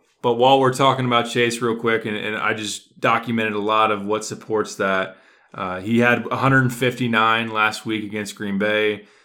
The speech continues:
Uh, he had seventy-seven against Jacksonville the week prior to that. And, uh, as we mentioned, the, the Lions' pass defense is just giving up huge chunks of yardage. Their top corner, at least who was supposed to be their top corner, and Jeff Okudah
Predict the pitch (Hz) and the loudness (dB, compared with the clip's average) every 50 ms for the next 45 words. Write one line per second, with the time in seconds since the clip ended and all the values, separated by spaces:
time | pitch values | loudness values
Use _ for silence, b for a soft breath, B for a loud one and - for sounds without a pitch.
0 | B B - - 95 92 90 95 101 101 101 101 95 - - 123 120 113 117 113 | B B -8 -6 -4 -4 -4 -6 -4 -4 -4 -4 -4 -4 -2 -2 -2 -2 -2 -4
1 | 107 107 - 120 110 110 107 107 107 104 104 98 98 - 113 107 104 104 - - | -6 -6 -2 0 0 0 0 -2 -4 -4 -6 -6 -6 -4 -2 0 0 0 -2 -4
2 | 110 104 98 104 104 101 98 98 98 101 101 101 104 101 98 - 104 104 101 101 | -8 -6 -2 -2 0 0 -2 -2 -4 -6 -6 -6 -6 -8 -8 -4 0 2 2 2
3 | 101 98 95 95 98 101 101 101 101 98 98 98 98 95 95 B B B B B | 2 0 -2 -2 0 0 2 2 0 0 -2 -4 -8 -8 -8 B B B B B
4 | B B - 98 98 92 90 110 113 113 113 104 107 113 113 113 - - 104 101 | B B -8 -6 -4 -2 -2 -2 -2 -2 -4 -2 -2 -2 -2 -2 -4 -4 -4 -4
5 | 98 98 98 - - _ _ _ _ _ _ _ _ _ _ _ _ _ _ - | -4 -4 -6 -8 -12 _ _ _ _ _ _ _ _ _ _ _ _ _ _ -6
6 | - 120 110 - 110 107 110 117 117 123 120 117 113 107 - - - 117 113 110 | -4 -4 -4 -4 -4 -2 2 2 4 4 4 2 -2 -4 -8 -8 -2 0 0 0
7 | 110 - - 113 110 101 - - 107 101 101 98 - - - - - - - - | 0 -2 -4 -6 -6 -6 -4 -4 -4 -4 -4 -6 -8 -10 -12 -10 -8 -8 -8 -8
8 | - 104 104 92 - - 120 113 104 110 107 104 104 98 98 - - _ _ _ | -8 -10 -10 -8 -6 -4 -2 -2 -2 -4 -4 -6 -6 -8 -10 -14 -18 _ _ _
9 | _ - - 104 98 - - - - - 147 147 143 143 135 135 135 - - - | _ -8 -6 -6 -6 -6 -10 -14 -10 -4 0 2 4 4 4 2 0 -4 -4 -2
10 | 123 117 117 117 - 107 104 107 104 104 104 104 104 98 98 101 104 101 98 98 | -2 -2 -4 -4 -6 -4 -2 0 0 0 0 0 -2 -4 -6 -4 -4 -2 -2 -4
11 | 98 98 B B B B B _ - - 135 131 123 127 - - 127 127 123 123 | -4 -8 B B B B B _ 0 2 2 2 2 0 -4 -4 -2 0 2 4
12 | 120 120 113 110 110 107 - 117 110 98 - - 131 123 120 117 - 117 113 104 | 4 2 2 0 -2 -4 -6 -6 -6 -6 -4 0 0 0 0 0 -2 -4 -4 -2
13 | - 120 107 107 - - 117 113 107 107 101 98 98 104 101 98 - - - - | -2 -2 -2 -2 -4 -6 -8 -6 -4 -4 -4 -2 -2 -2 -2 -4 -6 -10 -8 -6
14 | 117 113 107 107 104 104 101 | -4 -2 0 0 0 -2 -2